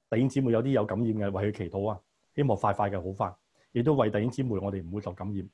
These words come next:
為我哋嘅家人。我聽講巴拿馬都好犀利，而家香港都好犀利啊！啊，進入第三波，為佢哋祈禱啊，求神憐憫。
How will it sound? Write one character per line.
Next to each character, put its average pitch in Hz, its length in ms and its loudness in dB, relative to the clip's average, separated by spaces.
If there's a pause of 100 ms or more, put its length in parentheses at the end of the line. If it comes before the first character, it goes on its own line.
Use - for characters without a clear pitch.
(180)
為 117 160 0
我 120 120 2
哋 113 80 4
嘅 117 60 -2
家 139 140 4
人。 101 140 0
我 95 100 -2
聽 143 140 -2
講 131 140 0
巴 139 140 0
拿 101 120 0
馬 90 140 -4
都 113 120 -4
好 107 60 -4
犀 117 120 -4
利， 98 180 -2 (240)
而 104 80 -2
家 135 200 6
香 151 180 6
港 120 140 4
都 127 80 2
好 110 60 2
犀 113 120 0
利 95 180 -2
啊！ 85 80 -14 (560)
啊， 90 160 -10 (180)
進 131 120 2
入 113 80 0
第 101 160 -2
三 117 240 2
波， 104 180 0 (840)
為 120 180 4
佢 127 40 6
哋 107 120 2
祈 92 140 -2
禱 101 160 -4 (800)
啊， - 160 -6 (140)
求 107 140 0
神 98 160 -2
憐 90 160 -4
憫。 90 140 -8